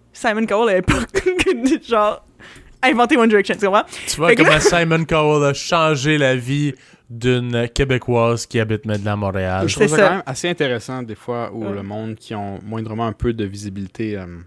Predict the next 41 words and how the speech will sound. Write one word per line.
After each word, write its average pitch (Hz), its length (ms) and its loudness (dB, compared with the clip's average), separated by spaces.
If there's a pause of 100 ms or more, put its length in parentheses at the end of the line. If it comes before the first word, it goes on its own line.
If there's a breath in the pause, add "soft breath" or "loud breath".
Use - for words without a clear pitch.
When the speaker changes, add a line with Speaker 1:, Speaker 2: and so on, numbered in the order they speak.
(440)
Speaker 2:
Ont 117 80 2
de 113 80 -2
l'impact 117 460 2
sur 107 240 -2
la 104 160 2
vie 101 140 -2
des 98 80 0
Speaker 3:
ont - 20 4
de 151 60 4
Speaker 2:
autres. 151 80 2
Speaker 3:
l'impact, 156 300 -2
puis 147 80 -4
ils 135 60 -4
se, 160 80 -2
Speaker 1:
Ouais. 294 220 2
Speaker 3:
ils 156 320 -12
doivent 170 160 2
Speaker 1:
Ils - 40 4
s'en 214 40 2
Speaker 3:
même 180 80 4
Speaker 1:
rendent 190 80 2
Speaker 3:
pas 156 60 2
Speaker 1:
pas 180 80 6
Speaker 3:
se - 60 -4
rendre 247 160 -2
Speaker 1:
compte, - 40 -2
hein. 254 80 -2
Speaker 3:
compte, 117 320 -4
non, 120 180 -6
Speaker 1:
C'est 139 140 -2
Speaker 3:
non, 120 60 -4
Speaker 1:
ça. 254 180 4
Speaker 3:
non. 120 80 -6
C'est 123 160 -4
impossible 135 560 -2
de - 80 -12
savoir 110 360 -6
à 110 40 -10
quel 107 160 -8
point 113 220 -10
t'as 107 160 -4